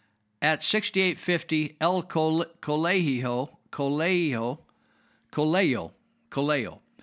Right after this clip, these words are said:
El Colegio Road in Goleta. Okay? So we got these dorm buildings where thousands of kids live. "There's a problem," the guy says.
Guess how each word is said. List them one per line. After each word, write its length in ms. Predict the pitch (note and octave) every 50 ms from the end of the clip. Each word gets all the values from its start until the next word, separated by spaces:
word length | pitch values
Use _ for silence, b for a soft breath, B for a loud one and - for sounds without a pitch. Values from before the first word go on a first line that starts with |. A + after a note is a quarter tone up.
| B B B B B B B B B B
El 180 | - E3 G3 F#3
Colegio 680 | F#3+ - F3 E3+ E3 F#3+ G3+ G#3+ F#3+ D#3 E3 F3+ - -
Road 480 | - C#3 D3 F3+ F3 D#3+ E3 F3+ E3+ - -
in 180 | D3+ D#3 D#3+ D3
Goleta. 540 | D#3+ G3 A3 B3 C#4+ D4+ B3+ D#3 A#2+ F#2+ - - _ _ _ _ _ _ _ _ - -
Okay? 360 | B2 - F#3 F#3 A3 D4+ D4 - _ _ _ _ _ _ _ b b b b b b b b
So 180 | - - F#3+ G3
we 80 | G3 G3
got 160 | G#3 A#3+ A#3+
these 220 | B3+ B3 G#3 D3
dorm 300 | - G3+ A#3 B3+ C4 A#3
buildings 340 | G3 G3+ G3 G3+ G#3 F#3 D3+
where 100 | E3 E3
thousands 560 | D3+ - A3+ G#3 A3+ B3+ A#3+ A#3 B3 A#3 F3
of 100 | F3+ D#3
kids 300 | - - G#3+ G3+ E3+ C3
live. 500 | D3 E3 E3+ F3 D#3 A#2+ G2 F#2 - - - _ _ _ _ _ _ _ _ _ _ _ _ _ _ _ _ _ _ _ - - -
"There's 220 | C3+ E3+ E3 -
a 60 | E3+
problem," 580 | - - G#3 G#3+ G3 E3+ C3 B2 A2+ F#2+ F#2+ A2 - - _ _ _
the 120 | - C3
guy 240 | A#2+ C#3+ C#3 A#2+ A2+
says. 420 | A2+ - - A#2 F2 E2 G2 -